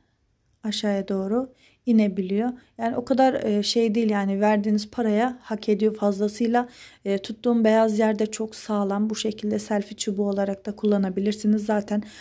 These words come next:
kumandası da olması da, e, bu açıdan, e, çok hoş oldu. Arkası da bu şekilde arkadaşlar.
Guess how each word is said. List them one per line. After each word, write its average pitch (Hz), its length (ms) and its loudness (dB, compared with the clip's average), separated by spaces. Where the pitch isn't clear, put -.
kumandası 220 540 2
da 220 60 -4
olması 202 420 0
da, 247 200 0
e, 190 300 -2
bu 233 120 2
açıdan, 220 540 0
e, 190 220 -4
çok 220 640 -6
hoş 214 300 -2
oldu. 202 540 2
Arkası 208 540 -8
da 196 200 -6
bu 214 80 2
şekilde 208 520 -2
arkadaşlar. 196 840 -4